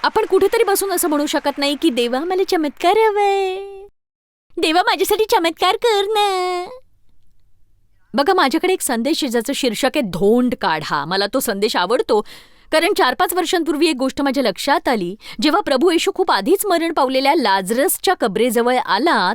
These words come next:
तेव्हा त्याला दुर्गंधी येत होती आणि तो त्याला मरणातून उठवणार आहे, त्याला ठाऊक होतं, तरी तो लोकांना म्हणाला, "धोंड बाजूला सारा." जर तो मेलेल्या माणसाला उठवणार होता, तर धोंड काढायला त्याला लोकांची काय गरज होती?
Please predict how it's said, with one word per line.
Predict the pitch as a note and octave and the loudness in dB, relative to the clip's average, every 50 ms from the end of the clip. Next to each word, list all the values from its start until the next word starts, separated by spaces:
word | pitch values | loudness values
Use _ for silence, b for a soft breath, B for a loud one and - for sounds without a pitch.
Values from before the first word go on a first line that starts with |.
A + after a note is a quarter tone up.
| - | -2
तेव्हा | - A3+ G3+ A3 A#3 B3 | -2 -2 -2 -2 -4 -4
त्याला | - C4+ C4 B3+ | -2 -2 -2 0
दुर्गंधी | B3 G#3+ G#3 G3 F#3+ A#3+ C#4+ D4+ F#4 | 0 0 -2 0 0 0 2 4 2
येत | G#4 F#4+ - | 2 2 0
होती | D#4+ A#3+ - | -4 -2 -2
आणि | C#4 C4+ C4+ - | -2 -2 -2 -4
तो | C#4 | -4
त्याला | C4 B3+ A#3 A#3+ | -2 0 0 0
मरणातून | A#3+ A3+ G3 F#3+ G3 G#3+ A#3+ B3+ - E4 D4 | 0 -2 -4 -4 -2 -2 -2 -2 -2 -4 -2
उठवणार | A#3+ G3+ - - A3+ A#3+ C4+ D#4 F#4 G4 | -2 -4 -6 -6 -4 -2 0 0 0 2
आहे, | F4+ B3+ A#3 A3 A3 A#3+ D4+ - | 0 0 0 -2 -4 -6 -6 -6
त्याला | E4 D4+ C#4 | -4 -4 -4
ठाऊक | - - A3 A3+ D4 - A4 | -4 -2 -2 -2 0 0 -2
होतं, | - - C4 B3+ | -2 -2 -2 -2
तरी | C4 C4 D4+ - | 0 -2 -2 -2
तो | D4+ | 0
लोकांना | D4+ C4 B3+ B3+ B3+ C4+ | 0 0 0 0 -2 -2
म्हणाला, | B3+ A#3 A3+ A#3 B3+ | -2 0 0 0 0
"धोंड | C4+ A#3 F#3 F#3+ G#3 A#3 B3 C4 C4+ C4 - B B B B B | 0 0 0 2 4 4 4 2 0 -2 -6 B B B B B
बाजूला | F#3+ A#3+ A3+ A3 A3 G3+ - G#3+ A#3 A#3 A#3 A3+ A3+ A3 | 2 2 2 2 2 0 -2 -2 -2 0 2 2 2 2
सारा." | A3 - - - - - C4 C#4+ D#4 C4+ G3+ C#3+ B2 - - - - - _ _ B B B B B B B B A#3+ | 0 -2 0 0 2 2 4 4 4 2 2 0 -2 -4 -8 -14 -20 -20 _ _ B B B B B B B B 2
जर | D#4+ E4+ F4+ | 2 2 2
तो | - G#4+ G4+ | 2 0 0
मेलेल्या | F4+ C#4+ B3 B3+ D4+ F4 G4+ G#4 | 2 0 0 2 2 2 2 2
माणसाला | G#4 G4+ F#4 F#4 - F#4 F4+ | 2 2 0 2 0 2 2
उठवणार | E4+ D#4+ C4 - C4+ C#4 C4+ B3+ B3 | 2 0 0 -2 -2 0 2 2 2
होता, | B3 A3 F#3 - G3+ G3+ B3 C#4+ - - - | 0 -2 -2 0 0 0 0 0 -2 -2 2
तर | G4 G#4 | 2 2
धोंड | G4+ A#3+ A3 G#3 A#3 C#4+ G#4 | 2 2 2 2 2 0 0
काढायला | - F4 C4 A#3 A3+ A3+ A#3+ C4+ | 0 0 0 2 2 2 2 0
त्याला | - - A#3+ G#3 A3 C4+ | 0 0 -2 0 2 2
लोकांची | D#4 A3 F#3+ - G3 G3+ G#3 - - | 2 2 2 0 -2 -2 -2 -2 -2
काय | - - C4 C#4 | 0 0 0 0
गरज | F#4 A4 B4+ A#4+ A#4+ B4 - - | 2 2 2 2 2 2 2 2
होती? | F#4+ F#4+ - - G3 | 0 0 0 -4 -10